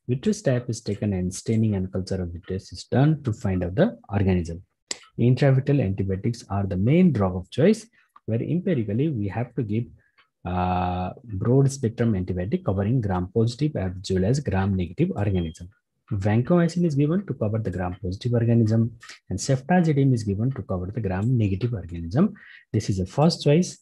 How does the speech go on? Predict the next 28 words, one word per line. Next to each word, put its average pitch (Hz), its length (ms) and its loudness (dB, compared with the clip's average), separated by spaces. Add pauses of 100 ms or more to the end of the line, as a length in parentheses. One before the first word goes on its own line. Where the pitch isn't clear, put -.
(100)
and 101 120 -4
second 208 360 0
choice 135 240 2
of 123 120 0
drug 120 220 0
if 123 160 -6
it 117 60 -6
is 107 160 -4
not 127 260 2
available 95 400 -2
is 196 240 2 (220)
amikacin 127 580 0
for 98 160 -6
gram 90 260 -8
negative 87 340 0 (340)
organism. 85 580 -4 (500)
Dexamethasone 104 960 -2
can 117 260 4
be 151 80 2
given 113 460 2 (440)
where 202 340 2 (120)
to 101 100 0
reduce 101 340 -2
inflammation, 95 600 0
but 131 180 0
it 135 140 0
is 139 160 -2
contraindicated 147 1000 0